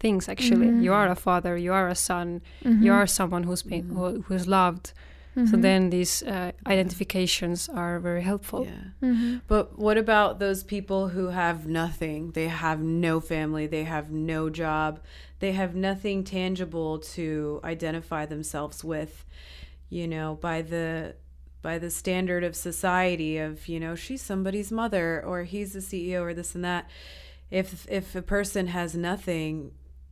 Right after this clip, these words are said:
Speaker 3: who are they?
Speaker 2: Yeah, that, that's what I see. Like, I, I understand exactly where you're going with this, and it's a
Speaker 3: Mm-hmm.
Speaker 2: very deep topic.
Speaker 3: Yeah.
Speaker 2: Because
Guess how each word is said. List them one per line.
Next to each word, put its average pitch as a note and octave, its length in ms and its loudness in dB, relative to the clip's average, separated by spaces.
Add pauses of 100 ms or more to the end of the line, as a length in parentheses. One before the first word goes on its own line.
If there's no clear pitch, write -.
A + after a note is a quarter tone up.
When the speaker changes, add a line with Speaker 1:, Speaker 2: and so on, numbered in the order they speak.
(760)
Speaker 3:
who F#3 160 2
are E3 160 -6
they? D#3 300 -16 (720)
Speaker 2:
Yeah, B3+ 140 8
that, C4 280 6
that's C4 280 6
what C4 100 6
I A#3 140 6
see. A3+ 400 6
Like, A3 400 2
I, A3+ 500 8
I - 100 6
understand A3+ 460 8
exactly A3 400 2
where G#3 160 4
you're G3+ 120 4 (160)
going G#3+ 180 12
with F#3+ 160 4
this, F#3+ 220 0
and G3+ 300 4
it's G#3 180 4
a - 20 2
Speaker 3:
Mm-hmm. G3+ 100 2
Speaker 2:
very G#3 300 8
deep F#3+ 320 2
topic. - 480 -4 (220)
Speaker 3:
Yeah. F3 120 -12
Speaker 2:
Because A#3 360 8